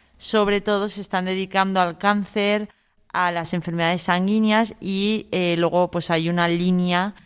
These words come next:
eh, en contra de una enfermedad que causa la ceguera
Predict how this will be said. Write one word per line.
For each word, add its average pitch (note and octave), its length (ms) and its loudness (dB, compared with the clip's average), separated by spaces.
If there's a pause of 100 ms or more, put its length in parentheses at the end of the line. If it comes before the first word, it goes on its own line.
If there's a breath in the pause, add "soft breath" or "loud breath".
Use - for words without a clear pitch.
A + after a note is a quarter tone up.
(320 soft breath)
eh, E3+ 280 0
en D#3+ 140 -4
contra E3+ 380 0
de F3 60 4
una E3+ 120 2
enfermedad E3 640 2
que F3 120 -12
causa D3+ 420 0
la E3+ 120 2
ceguera D3 560 0